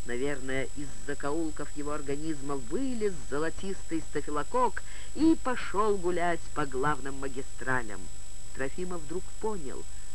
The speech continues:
какая это мелочь для Сильваны, премия журнала "Смена" и гонорар в размере сорока рублей старыми. Трофимову стало всё безразлично. Он старался не показать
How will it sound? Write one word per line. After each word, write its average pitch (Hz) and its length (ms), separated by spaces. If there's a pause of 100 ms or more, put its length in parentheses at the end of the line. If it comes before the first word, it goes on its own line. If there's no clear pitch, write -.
(160)
какая 302 500
это 269 160
мелочь 208 500
для 135 140 (100)
Сильваны, 180 600 (300)
премия 247 480
журнала 151 520 (140)
"Смена" 139 460 (280)
и 143 80
гонорар 135 500
в 254 140
размере 196 580 (140)
сорока 127 400
рублей 143 500 (420)
старыми. 113 560 (840)
Трофимову 320 540
стало 277 400
всё - 340
безразлично. 233 840 (500)
Он 202 120
старался 254 440
не 254 180
показать 262 440